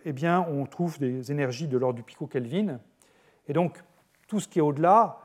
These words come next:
ne serait sensible que si mes, mes énergies de mes atomes étaient inférieures au picokelvin. Euh, et c'est là, à ce moment-là, on pourrait éventuellement être sensible au passage d'un un sur R sept. Mais les atomes froids sont plutôt au micro ou au nanokelvin. Déjà, le nanokelvin, c'est difficile.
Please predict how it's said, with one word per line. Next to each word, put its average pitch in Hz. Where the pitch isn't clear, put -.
ne 156
serait 156
sensible 151
que 208
si 165
mes, 127
mes 123
énergies 151
de 147
mes 131
atomes 151
étaient 160
inférieures 160
au 139
picokelvin. 139
Euh, 151
et 165
c'est 139
là, 160
à 165
ce -
moment-là, 143
on 135
pourrait 131
éventuellement 135
être 156
sensible 143
au -
passage 135
d'un 127
un 127
sur 131
R 120
sept. -
Mais 135
les 135
atomes 139
froids 180
sont 139
plutôt 139
au 120
micro 131
ou 131
au 113
nanokelvin. 131
Déjà, 120
le 120
nanokelvin, 117
c'est -
difficile. 180